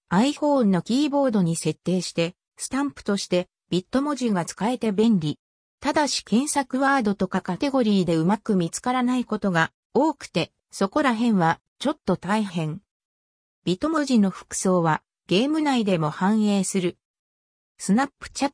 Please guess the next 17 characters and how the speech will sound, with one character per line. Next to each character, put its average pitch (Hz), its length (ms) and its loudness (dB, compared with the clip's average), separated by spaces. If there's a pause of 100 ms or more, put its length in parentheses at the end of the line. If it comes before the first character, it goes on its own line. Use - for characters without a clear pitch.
ト 226 120 2
の 190 180 4
ア 160 60 2
バ 233 140 2
タ 285 180 -2
ー 285 40 0
ビ 262 120 -2
ッ - 80 -12
ト 277 120 -4
文 247 140 2
字 175 140 -2
が 147 180 2
面 147 180 0
白 220 260 0
い 202 60 4
の 165 120 0
は、 151 200 0